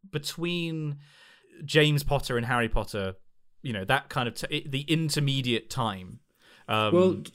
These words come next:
Speaker 2: um, interestingly, J K Rowling wrote an incredibly short story. In fact, it's not really a short story. It was, it's a couple of paragraphs,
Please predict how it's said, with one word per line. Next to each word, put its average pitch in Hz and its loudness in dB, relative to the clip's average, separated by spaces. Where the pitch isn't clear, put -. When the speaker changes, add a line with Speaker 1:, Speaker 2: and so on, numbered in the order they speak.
Speaker 2:
um, 175 4
interestingly, 160 0
J 156 2
K 160 2
Rowling 147 2
wrote 131 0
an 127 2
incredibly 131 2
short - 0
story. 101 0
In 123 -4
fact, 135 -6
it's 131 -4
not 147 0
really 104 -6
a 113 -4
short 120 -4
story. 107 -4
It 117 -4
was, 113 -6
it's 127 -6
a 123 -6
couple - -2
of - -20
paragraphs, 120 -2